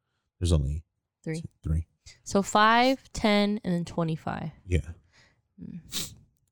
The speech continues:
Speaker 1: 'Cause I, I can see, like, the five dollar one being your second tier,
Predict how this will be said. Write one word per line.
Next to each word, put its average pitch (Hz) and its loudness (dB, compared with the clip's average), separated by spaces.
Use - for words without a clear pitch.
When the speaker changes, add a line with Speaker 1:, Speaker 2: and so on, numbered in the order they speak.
Speaker 1:
'Cause 113 8
I, 110 6
I 107 8
can 113 6
see, 135 6
like, 120 8
the 92 8
five 110 8
dollar 127 10
one 131 10
being 113 10
your 101 10
second 95 2
tier, 139 8